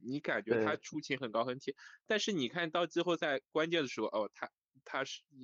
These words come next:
Speaker 1: 也给你欧了。
Speaker 2: 对，对，对。
Speaker 1: 对啊，就因为我自己的马卡也是这样嘛，就，就玩到最后，然后伤了，那也，就是感觉很无奈。
Speaker 2: 对。
Speaker 1: 然后像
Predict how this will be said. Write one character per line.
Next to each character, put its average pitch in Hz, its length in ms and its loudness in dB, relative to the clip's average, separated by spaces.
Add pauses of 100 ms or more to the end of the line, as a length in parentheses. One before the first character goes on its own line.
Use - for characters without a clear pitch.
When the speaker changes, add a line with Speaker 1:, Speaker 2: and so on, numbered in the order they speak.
(120)
Speaker 1:
也 120 180 0
给 120 120 -2
你 127 100 -2
欧 113 280 0
了。 95 180 -4 (560)
Speaker 2:
对， 113 200 4
对， 107 200 2
对。 117 260 -6 (320)
Speaker 1:
对 127 120 -2
啊， 117 180 -2 (100)
就 147 100 -4
因 190 200 4
为 196 60 6
我 127 220 6
自 - 160 -4
己 117 100 4
的 98 140 4
马 104 220 -2
卡 - 240 -2
也 101 100 -2
是 - 120 -16
这 - 100 -12
样 95 140 -6
嘛， - 100 -20
就， 123 220 4
就 131 200 4
玩 110 200 4
到 120 240 6
最 127 160 2
后， 120 240 2
然 104 140 2
后 110 200 2
伤 117 380 2
了， 107 220 0
那 120 140 0
也， 104 160 2 (200)
就 175 160 2
是 156 160 6
感 104 220 -2
觉 117 80 4
很 120 160 0
无 98 200 -6
奈。 123 260 -2 (920)
Speaker 2:
对。 123 100 4
Speaker 1:
然 123 80 2
后 147 120 2
像 139 380 2